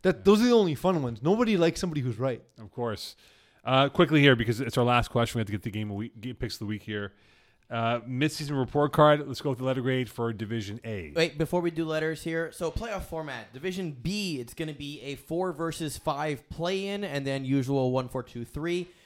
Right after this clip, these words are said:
Speaker 3: For Division A, it's a cool format. So one plays two, the winner goes straight to the final.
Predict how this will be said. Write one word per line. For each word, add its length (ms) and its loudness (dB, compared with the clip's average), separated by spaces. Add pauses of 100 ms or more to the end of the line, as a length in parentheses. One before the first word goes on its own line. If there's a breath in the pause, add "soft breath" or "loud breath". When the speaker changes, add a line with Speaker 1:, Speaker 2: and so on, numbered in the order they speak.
(120 soft breath)
Speaker 3:
For 180 -4
Division 560 -6
A, 600 -6
it's 220 -8
a 60 0
cool 320 -6
format. 520 -10
So 160 -2
one 320 0
plays 320 -4
two, 520 -4
the 120 -2
winner 280 -2
goes 320 0
straight 680 -4
to 160 -2
the 100 -2
final. 640 -6